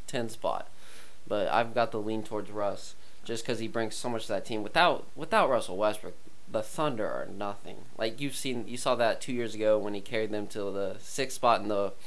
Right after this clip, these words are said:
West in the playoffs. But Damian Lillard, they got, or Portland's got C J McCollum, who was big for them during the playoffs when Damian Lillard disappeared after the first round. But then Karl Anthony Towns.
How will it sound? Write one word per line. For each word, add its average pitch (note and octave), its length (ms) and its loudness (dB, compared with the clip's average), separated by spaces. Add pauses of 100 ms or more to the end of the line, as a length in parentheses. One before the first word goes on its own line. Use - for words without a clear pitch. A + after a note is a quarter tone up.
(340)
West G#2+ 440 2
in G2 100 -2
the F#2+ 80 -2
playoffs. G2+ 580 -2
But E2+ 260 -4 (840)
Damian B2 300 4
Lillard, A#2+ 220 4
they A2 120 2
got, G#2+ 320 4 (580)
or A#2+ 260 4
Portland's C3+ 420 2
got A2 180 2
C A#2 140 -4
J A2 120 0
McCollum, G2 580 0
who F#2 300 -2 (240)
was F#2+ 160 -6
big A2 280 0
for G#2 140 -4
them G2+ 200 -2
during G2 140 0
the F2+ 80 -2
playoffs F#2+ 460 0
when F#2 320 -2
Damian G2+ 320 -2
Lillard G2 320 -2
disappeared G2 440 -2
after F2+ 200 -2
the F#2 120 -6
first - 460 -4 (200)
round. F#2+ 400 0 (360)
But - 160 -4 (380)
then G2+ 140 -2
Karl C3 280 -2
Anthony C3 320 -2
Towns. C#3+ 680 2